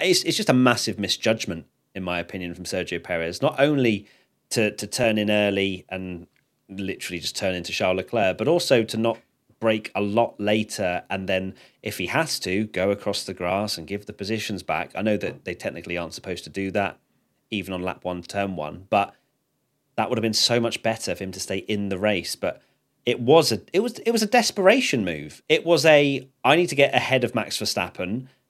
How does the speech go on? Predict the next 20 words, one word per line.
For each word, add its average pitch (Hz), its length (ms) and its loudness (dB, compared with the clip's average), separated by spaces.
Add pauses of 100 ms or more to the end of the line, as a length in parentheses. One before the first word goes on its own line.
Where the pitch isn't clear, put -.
(120)
This 117 240 2
is 127 120 0
probably 170 600 4
my 110 220 4
only 110 380 4
chance. 92 480 -2
If 98 100 -6
I 117 80 4
don't 139 360 4
get 123 180 4
ahead 107 240 2
of 98 120 -4
Max, 95 320 -4
he's 104 140 -6
gonna 101 200 -2
beat 107 260 -4
me 98 120 -4
in 95 120 -4
race 98 240 0
pace." - 540 -6